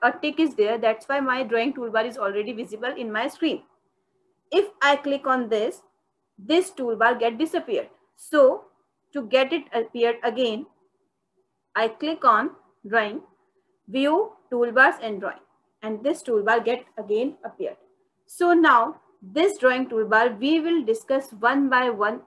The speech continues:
each and every option this drawing toolbar. The first one is, as you can see, the same cursor, and when I move my cursor over the values,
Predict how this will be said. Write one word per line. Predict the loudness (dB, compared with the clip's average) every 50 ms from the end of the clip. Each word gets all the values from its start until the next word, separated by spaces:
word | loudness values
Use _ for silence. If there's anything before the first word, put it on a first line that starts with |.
| -14
each | -10 -8 -8 -6 -4 -2
and | -2 -2 -2 -4
every | -6 -8 -8 -8 -8 -8 -6
option | -6 -6 -6 -6 -8 -10 -8 -6 -6 -2 0
this | 2 2 2 0 -6 -16 -20 _ _ _ _ _ _ _ _ _ -6
drawing | -2 -2 -2 -2 -2
toolbar. | -4 -6 -6 -6 -8 -12 -18 -20 _ _ _ -4
The | -2 -2 0 2 2
first | 2 2 2 2 0
one | 0 0 0 0
is, | -2 -4 -4 -6 -6 -12 _ _ -6
as | -6 -6 -6
you | -4 -2
can | -2 0 -2 -2
see, | -4 -8 -8 -8 -6 -8
the | -8 -4 -4 -4 -4
same | -4 -6 -14 -12 -6 -2 0 2 2 2 4 2 2 0 0 0
cursor, | 2 2 2 2 0 -2 0 2 2 0 2 2
and | 2 2 2 2 0 -4 -6 _ _ _ _ _ _ _ _ 0
when | 2 4 4 4 4 2 -2 -6 _ _ _ _ 4
I | 6 6 6 6 4 4 2
move | 2 0 2 2 2 0 0 -2 -4 -2
my | 2 4 4 4 2 -2
cursor | -4 -2 0 0 0 -2 -4 -4 -2 0 2 2 2 2
over | 2 0 2 2 0 0
the | 2 2 0 0 0
values, | -2 -4 -2 -2 -4 -4 -4 -4 -2 -2 -2 -4 -6